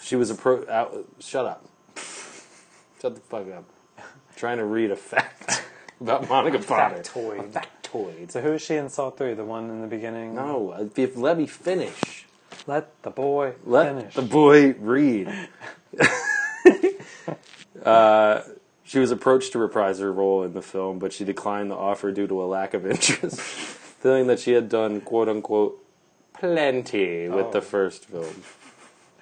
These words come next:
Speaker 2: Plenty.
Speaker 1: She's like, "I pretty much did what I could do with that character."
Speaker 2: Um, I mean, she could have, had she been in it, they might have milked her for four more movies.
Speaker 1: Maybe. She was
Speaker 2: Yeah.
Speaker 1: afraid to get trapped. That's the real trap.
Speaker 2: <laughs>
Speaker 1: The real trap, Ryan, is the movie theater.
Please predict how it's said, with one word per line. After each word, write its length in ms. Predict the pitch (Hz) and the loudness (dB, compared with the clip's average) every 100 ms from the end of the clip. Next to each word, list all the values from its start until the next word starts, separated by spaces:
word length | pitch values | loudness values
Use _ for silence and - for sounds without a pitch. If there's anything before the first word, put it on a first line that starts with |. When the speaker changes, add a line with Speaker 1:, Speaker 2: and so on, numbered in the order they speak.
| - - - | -20 -20 -20
Speaker 2:
Plenty. 440 | - 180 156 127 | -16 -12 -10 -8
Speaker 1:
She's 160 | 113 101 | -4 -2
like, 440 | 113 98 - 139 135 | 0 0 -2 -12 0
"I 600 | 160 160 156 147 143 135 - | 4 8 8 8 4 -2 -2
pretty 260 | 139 123 | 2 2
much 240 | 110 107 - - 240 208 - | 2 -2 -6 -10 -8 -8 -2
did 180 | 120 107 | 0 2
what 140 | 107 | 2
I 100 | 104 | 2
could 220 | - 101 | 0 -6
do 180 | 90 95 | -4 -2
with 160 | 92 92 | -2 0
that 240 | 95 92 | -2 -2
character." 680 | - 98 90 - 98 92 87 | -6 -4 -4 -8 -8 -8 -8
Speaker 2:
Um, 80 | - | -12
I 20 | 117 | -10
mean, 160 | 131 | -8
she 180 | 131 - | -10 -8
could 160 | - 156 | -2 2
have, 280 | 151 147 143 _ _ _ - | 2 -2 -10 _ _ _ -12
had 160 | 127 127 | -8 -6
she 120 | 135 | -6
been 180 | 127 139 | -6 -6
in 120 | 160 | -8
it, 240 | 131 123 | -10 -12
they 100 | - | -12
might 160 | 117 127 | -8 -6
have 100 | 123 | -6
milked 300 | 120 123 - | -6 -8 -6
her 240 | 139 156 165 | -6 -6 -8
for 460 | - 117 104 101 101 | -12 -10 -10 -10 -16
four 320 | - - 110 | -18 -10 -8
more 200 | 107 104 | -8 -10
movies. 480 | 101 104 104 117 127 | -12 -14 -14 -16 -14
Speaker 1:
Maybe. 460 | 95 107 135 101 117 | -10 -6 -6 -6 -8
She 120 | - | -6
was 160 | 113 107 | -6 -6
Speaker 2:
Yeah. 60 | - - - | -10 -18 -12
Speaker 1:
afraid 260 | - 107 104 | -2 -2 0
to 40 | |
get 240 | 101 101 | -2 -4
trapped. 400 | - - 104 98 | -8 -2 -2 0
That's 220 | - 131 - | -2 -4 -2
the 80 | 117 | -4
real 220 | 110 120 | 0 0
trap. 400 | 120 87 82 - | -2 -10 -12 -14
Speaker 2:
<laughs> 40 | - | -12
Speaker 1:
The 320 | 120 143 120 | -8 -4 2
real 200 | 131 233 | 6 6
trap, 360 | - 151 135 131 | 6 4 4 4
Ryan, 240 | 127 120 | 2 2
is 200 | 120 117 | 0 -2
the 100 | 113 | -2
movie 320 | 107 139 117 | 2 2 2
theater. 460 | 101 95 80 78 | -2 -8 -10 -14